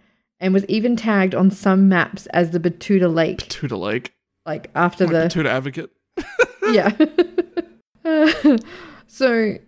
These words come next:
Speaker 1: yeah, I'm still not sure why, but Australians just really like drawing dicks big enough to be seen from
Speaker 2: Why not?
Speaker 1: space.
Speaker 2: What else are we gonna do with this
Speaker 1: Um,
Speaker 2: fucking dead, useless land in the middle of the country?
Speaker 1: <laughs> We've talked about one before.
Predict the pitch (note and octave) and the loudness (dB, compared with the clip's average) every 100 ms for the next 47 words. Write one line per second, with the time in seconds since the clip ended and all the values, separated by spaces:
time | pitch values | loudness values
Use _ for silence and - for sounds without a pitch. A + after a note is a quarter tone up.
0 | _ _ G#3 A#3 F3+ - A#3 A#3+ A#3 C#4 | _ _ 0 0 2 0 2 0 -2 -2
1 | D4 C4+ A#3+ G#3+ F#3+ F3+ F3+ E3+ E3 - | -2 -2 0 2 4 2 0 0 -4 -8
2 | _ F3+ F#3+ - F#3+ F3+ F3 E3+ E3+ E3+ | _ -6 -4 -4 0 0 -2 -2 0 2
3 | D3+ E3 - F3+ D#3+ D#3+ D#3 - E3+ - | 0 -2 -4 -2 0 0 -4 -8 -10 -10
4 | - E3+ E3 E3 F3+ - E3 D#3+ D#3 D#3 | 0 2 2 0 -2 -4 -4 -2 -4 -4
5 | D3+ D#3 D3+ - D#3 G3 A#3+ - F#3 D#3+ | -6 0 0 2 0 0 -2 -2 -2 0
6 | D3+ C3 F3 E3+ E3 F3 D3+ - C#3+ C3+ | -2 -4 -4 -2 -2 -2 -6 -6 -4 -4
7 | - C#3+ - B2+ B2 B2+ B2+ C#3+ B2 B2 | -6 -8 -8 -8 -8 -6 -6 -8 -8 -6
8 | C#3 B2+ B2+ C3 C4+ - - - - - | -6 -6 -8 -10 -10 -12 -14 -20 -20 -20
9 | _ F#4+ - - - - - _ _ A3+ | _ -6 -6 -8 -16 -16 -20 _ _ -4
10 | A#3 B3+ B3 B3+ G3 G#3 G#3+ G#3+ D#3+ E3+ | 0 0 2 0 2 4 4 2 2 2
11 | A3+ | -2